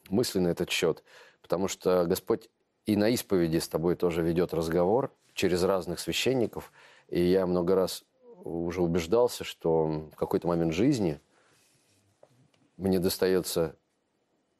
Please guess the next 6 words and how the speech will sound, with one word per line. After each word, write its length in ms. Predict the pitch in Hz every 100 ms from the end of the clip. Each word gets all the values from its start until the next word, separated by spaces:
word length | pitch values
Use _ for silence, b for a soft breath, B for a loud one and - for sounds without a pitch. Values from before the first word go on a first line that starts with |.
| _ _ _ -
даже 320 | 139 147 135
если 180 | 135 127
ты 100 | 120
прихожан 380 | 113 131 123 117
одной 280 | 117 127 139
церкви, 560 | - 101 87 85 85